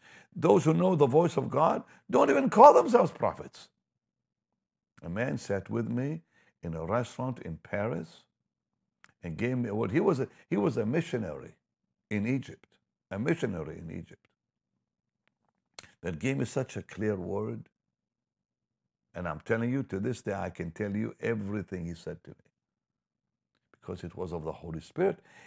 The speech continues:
If it's not the Holy Spirit, you, you will forget it. So let me ask you a question. Do you remember that prophecy that you heard from someone who gave it to you? If you do, then God really spoke to them.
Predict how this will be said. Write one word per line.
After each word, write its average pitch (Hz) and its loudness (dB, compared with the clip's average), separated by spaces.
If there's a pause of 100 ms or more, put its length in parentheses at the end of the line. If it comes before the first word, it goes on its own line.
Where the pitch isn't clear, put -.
(180)
If 127 -4
it's - -6
not 208 -2
the 143 -2
Holy 131 -2
Spirit, - -2
you, 170 -2
you 135 -4
will 175 2
forget - -4
it. - -10 (680)
So 143 4
let 147 4
me 156 2
ask 151 2
you 135 2
a 123 -2
question. 117 -4
Do 101 -2
you 156 2
remember 170 0
that 165 0 (460)
prophecy 160 0
that 139 0
you 135 0
heard 151 2
from 143 -2
someone 143 -2
who 135 0
gave 131 2
it 147 -6
to 143 -6
you? 147 -6 (400)
If 107 0
you 107 -2
do, 175 8
then 139 2
God 156 2 (180)
really 170 0
spoke - -4
to 92 -10
them. - -14